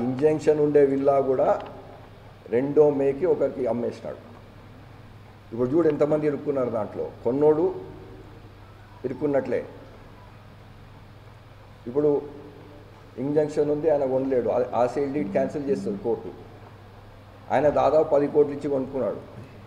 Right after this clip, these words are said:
అది ఈయన చరిత్ర. ఇప్పుడు ఈ పక్కన ఇల్లు కట్టే ప్రాజెక్టు, ఇప్పుడు నేను నా భూమి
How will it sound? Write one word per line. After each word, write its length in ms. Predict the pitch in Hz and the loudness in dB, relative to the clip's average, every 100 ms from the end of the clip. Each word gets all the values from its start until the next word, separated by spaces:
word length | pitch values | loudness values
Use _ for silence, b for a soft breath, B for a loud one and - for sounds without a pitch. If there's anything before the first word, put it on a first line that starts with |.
| - - - - - - - - - - - - - - - - - - - - | -20 -20 -20 -20 -20 -20 -20 -20 -20 -20 -20 -20 -20 -20 -20 -20 -20 -20 -6 -2
అది 160 | 131 160 156 - - - - - | 2 2 0 -8 -16 -18 -20 -10
ఈయన 160 | 117 131 - | -2 -2 0
చరిత్ర. 320 | 120 120 - - - - - - - - - - - - - - - - | -2 -2 -6 -6 -14 -20 -20 -20 -20 -20 -20 -20 -20 -20 -20 -20 -16 -10
ఇప్పుడు 200 | 117 143 | -2 -2
ఈ 40 | 135 117 | 0 -2
పక్కన 280 | 110 151 160 156 - 113 | 2 2 6 4 2 -4
ఇల్లు 180 | 127 143 | -4 2
కట్టే 300 | 139 131 131 | 2 4 0
ప్రాజెక్టు, 600 | 123 117 113 117 - 117 175 - - - - - - | 0 2 2 0 -4 -6 -6 -8 -18 -20 -20 -20 -12
ఇప్పుడు 180 | 110 107 | -6 -2
నేను 300 | 104 135 156 | 0 2 2
నా 160 | 127 127 | 2 0
భూమి 360 | 123 143 143 | 0 0 0